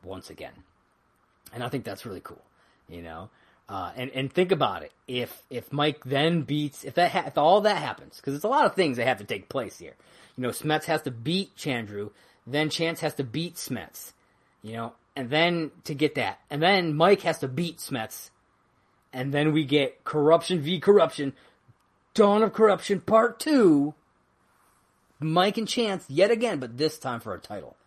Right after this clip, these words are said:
Whew. I think that would be fire, man. I'm excited. I kinda hope that happens.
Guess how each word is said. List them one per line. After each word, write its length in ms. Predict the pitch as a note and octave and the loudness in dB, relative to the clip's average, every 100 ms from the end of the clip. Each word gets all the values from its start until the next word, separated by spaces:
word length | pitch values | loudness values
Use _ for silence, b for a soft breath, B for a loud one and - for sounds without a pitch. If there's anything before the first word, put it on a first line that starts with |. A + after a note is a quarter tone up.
| B B B B B B B | B B B B B B B
Whew. 260 | B B B _ _ _ | B B B _ _ _
I 120 | G#2 | -8
think 180 | A#2 B2+ | -4 -4
that 160 | A#2+ A#2+ | -2 -2
would 120 | A2+ | -4
be 100 | G#2 | -10
fire, 1160 | - - - E3 F3+ E3 D3+ E3+ F3+ F3+ D3+ F#2 | -16 -18 -6 -4 -4 -4 -2 -2 -2 0 -2 -4
man. 220 | G#2 G2+ | -8 -8
I'm 140 | A2 C3+ | -6 -6
excited. 380 | A#2 B2+ G#2+ - _ _ | -6 -6 -6 -10 _ _
I 100 | B2 | -12
kinda 320 | C#3 E3 D3+ C3+ | -2 2 2 2
hope 160 | C3+ | 0
that 100 | B2+ | -2
happens. 200 | A#2+ G#2 | -4 -6